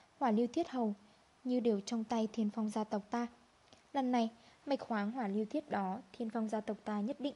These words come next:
phải có được. Thiên Phong gia tộc ta sẽ toàn lực chống đỡ. Hai nhà các ngươi đoạt lấy mạch khoáng lưu thiết này. Về phần phân phối,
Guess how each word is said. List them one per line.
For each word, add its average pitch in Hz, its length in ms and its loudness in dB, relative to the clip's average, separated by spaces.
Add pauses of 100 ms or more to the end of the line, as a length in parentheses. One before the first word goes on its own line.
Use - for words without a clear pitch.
phải 202 140 -4
có 190 200 -6
được. 240 300 0 (1000)
Thiên 226 180 -4
Phong 214 200 -2
gia 214 120 -2
tộc 214 260 -4
ta 226 200 -2 (540)
sẽ - 200 -6
toàn 226 260 0
lực 208 180 0
chống 190 220 -4
đỡ. 247 200 -2 (520)
Hai 240 200 -4
nhà 226 160 0
các 269 220 -6
ngươi 247 220 -2 (120)
đoạt 202 240 -2
lấy 190 180 -2
mạch 214 240 -4
khoáng 190 400 -6 (120)
lưu 214 180 0
thiết 285 220 -4
này. 214 180 -2 (1700)
Về 285 140 6
phần 254 180 0
phân 277 180 -2
phối, 214 360 -2